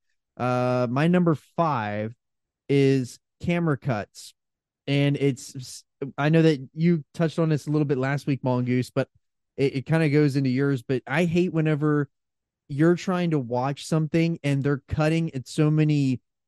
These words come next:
cuts that you're, I'm getting sick because I can't focus on what they're doing. And it, W W E is notorious for that. Kevin Dunn,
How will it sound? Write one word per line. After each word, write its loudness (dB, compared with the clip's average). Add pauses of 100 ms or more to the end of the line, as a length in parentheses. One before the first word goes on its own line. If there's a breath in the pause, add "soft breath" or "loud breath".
(400)
cuts 0
that 0
you're, 6
I'm 2
getting 2 (100)
sick -6
because 2
I 0
can't -4
focus 2
on -2
what 0
they're 2
doing. 0
And 0
it, 0 (680)
W 10
W 6
E 6
is 2
notorious 2
for -4
that. -6
Kevin -2
Dunn, 2